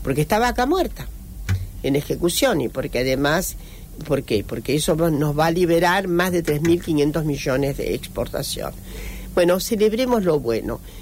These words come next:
Yo sé que los dineros son escasos, este, que no nos alcanzan mucho. Yo no me puedo quejar, no puedo estar diciendo esto, pero sí tengo obligación moral de,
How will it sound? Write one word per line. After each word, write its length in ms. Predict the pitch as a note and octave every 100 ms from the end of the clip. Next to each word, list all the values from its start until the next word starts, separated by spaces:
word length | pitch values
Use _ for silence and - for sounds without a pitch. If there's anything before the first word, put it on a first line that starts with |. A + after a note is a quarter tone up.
| - -
Yo 380 | - F#3+ A3 A#3+
sé 480 | - - F3+ F#3+ G3 -
que 380 | F3 E3+ E3+ D#3+
los 160 | D#3
dineros 420 | D3 C#3+ D3 D3+
son 160 | - C#3
escasos, 800 | D3+ - B3+ A#3+ - C4 C#4 - - - - - -
este, 420 | - C#3+ C#3 - C#3+
que 120 | C#3
no 120 | C#3+
nos 200 | D3+ D#3
alcanzan 560 | C#3 - D3 D3 D#3 E3+
mucho. 440 | G#3+ G#3 - G#3+
Yo 220 | D#3+ D#3
no 200 | D#3+ F#3
me 120 | F3
puedo 220 | D3 D3 C#3+
quejar, 360 | D3 C#3+ F3+
no 120 | F3 E3
puedo 160 | E3
estar 240 | D3+ E3+ D#3
diciendo 640 | C#3+ C#3 - B2+ C3 B2+
esto, 420 | E3 F3+ - A3 - - - - -
pero 360 | C3+ C#3+ C3+ B2+
sí 380 | - D#3 F3+ G3
tengo 300 | B2 C3+ C3
obligación 600 | C3 B2 B2 C3 - C#3
moral 500 | B2+ B2+ C#3 E3 E3
de, 440 | B2 A2 E2+ -